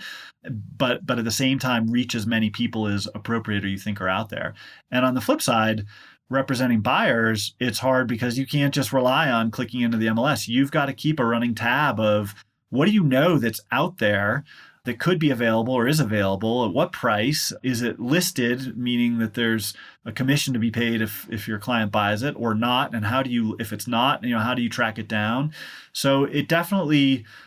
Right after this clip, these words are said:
makes, uh, I think, realtors work harder to, to find those matches if they want to. And that's, that's a big differentiator now, where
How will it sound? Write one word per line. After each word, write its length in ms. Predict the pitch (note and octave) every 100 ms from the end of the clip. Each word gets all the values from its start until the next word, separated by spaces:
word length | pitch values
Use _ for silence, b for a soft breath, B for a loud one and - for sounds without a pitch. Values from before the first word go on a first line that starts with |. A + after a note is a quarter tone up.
| _
makes, 600 | - B2+ C3 - - - - -
uh, 160 | A#2 -
I 60 |
think, 200 | A2 B2
realtors 360 | A2 B2+ C3 G#2+
work 420 | G2+ B2 C3+ - -
harder 600 | - C3 B2+ A#2 B2+ C#3
to, 640 | - - B2 A#2+ A#2+ A#2 G#2+
to 120 | A2+
find 300 | G#2 B2+ B2
those 180 | A#2+ G#2
matches 420 | A2 A#2+ A2 G#2 -
if 220 | F#3 F#3
they 140 | - D#3+
want 300 | D3 D#3+ D#3
to. 160 | F2 F2
And 120 | B2
that's, 280 | E3 F3 -
that's 200 | - D#3
a 80 | D#3
big 320 | A2 D3 D3
differentiator 720 | C3+ C#3 C3+ D3+ C3+ A2+ G#2+
now, 300 | G#2+ A2 A2
where 420 | A2 A2+ A2+ A2